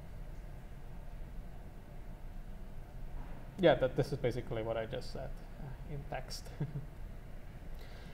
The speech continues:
And the set of eigenvectors is complete, means that if I write them as a columns of a matrix V, then this matrix is going to be orthonormal, okay? So that means that V T V is identity. I could also write it as V V T because it's a square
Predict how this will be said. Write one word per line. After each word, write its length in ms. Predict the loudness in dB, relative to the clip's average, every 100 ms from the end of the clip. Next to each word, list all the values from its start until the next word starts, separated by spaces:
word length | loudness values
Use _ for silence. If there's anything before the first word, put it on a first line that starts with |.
| -6 -6 -6 -6 4
And 320 | 8 8 8 2 -4 -6 4 6
the 80 |
set 220 | 8 8 8
of 140 | 8
eigenvectors 640 | 8 8 8 6 6 2 2
is 120 | 6
complete, 760 | 6 6 6 6 8 6 6
means 300 | 6 6 4 4
that 140 | 4 4
if 140 | 8
I 100 | 10
write 260 | 12 12 12
them 160 | 10
as 160 | 10 2
a 40 |
columns 480 | 6 10 10 10 4
of 140 | 2 4
a 40 |
matrix 480 | 6 6 4 2 2
V, 420 | 4 6 4 2 -2 -4 -4 -2
then 100 | 0
this 200 | 0 4
matrix 400 | 2 6 4 4
is 140 | -2 6
going 380 | 6 8 4 2
to 80 | 2
be 200 | 4 4
orthonormal, 720 | 4 4 4 4 4 4 -2 -4 -4
okay? 380 | 0 2 2 2
So 120 | 2
that 180 | 2 4
means 160 | 4 4
that 160 | 4
V 120 | 4 6
T 200 | 6 8
V 240 | 8 8
is 140 | 4 0
identity. 640 | 2 6 8 10 10 8
I 100 | 4
could 140 | 6
also 240 | 6 6 6
write 200 | 6 4
it 80 | 2
as 180 | 0
V 180 | 2 2
V 140 | 4 2
T 240 | 6 6
because 300 | 6 4 2
it's 140 | 2 -2
a 20 |
square 580 | -2 6 8 10 8